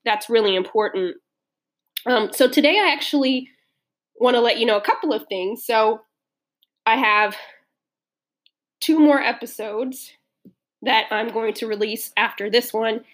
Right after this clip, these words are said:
and then I'm going to end the season. And I've just enjoyed season two.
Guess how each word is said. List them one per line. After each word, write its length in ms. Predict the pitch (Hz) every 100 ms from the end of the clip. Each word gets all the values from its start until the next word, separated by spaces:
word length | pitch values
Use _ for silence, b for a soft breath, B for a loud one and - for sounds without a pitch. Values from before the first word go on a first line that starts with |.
| B B B
and 180 | 233 240
then 80 | 240
I'm 160 | 240
going 180 | 233 226
to 160 | 220 226
end 160 | 220
the 60 | 226
season. 600 | 262 226 214 208 240 277 _ _ _ B B B B B -
And 640 | 233 226 220 220 220 202 - - _ _ _ _ _ 240
I've 200 | 262 247
just 240 | 233 -
enjoyed 460 | 202 202 196 196 190
season 380 | 220 196 202
two. 420 | 196 185 185 190